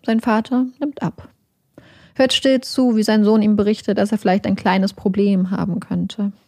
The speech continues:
Er berichtet von seinem Date, dass das Mädchen immer aggressiver geworden sei. Dass es am Anfang okay war. Sie hätten getrunken und so. Und sie hätte ihn irgendwann immer wieder geschlagen und so.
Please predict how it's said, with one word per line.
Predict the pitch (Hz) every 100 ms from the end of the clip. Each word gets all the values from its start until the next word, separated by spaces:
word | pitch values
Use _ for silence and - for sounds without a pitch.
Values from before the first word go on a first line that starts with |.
| _ _ _ - _
Er | -
berichtet | 262 262 247
von | - 226
seinem | 220 214
Date, | 208 208 220 - - -
dass | 190
das | 196
Mädchen | 208 208
immer | 196 190
aggressiver | - - - - 196
geworden | 190 175 170 175 175
sei. | - - 202 - _ - -
Dass | -
es | 302
am | 302 285
Anfang | 240 247 226 220
okay | 208 - 202 202
war. | - 208 - _ _
Sie | -
hätten | 208 208
getrunken | 190 - 202 202 190
und | 175 185
so. | - 202 220 214 -
Und | 202 202
sie |
hätte | 214
ihn | 214
irgendwann | - 233 233
immer | 202 233
wieder | 220 226
geschlagen | 226 - 214 233 220 202
und | 180
so. | 190 - -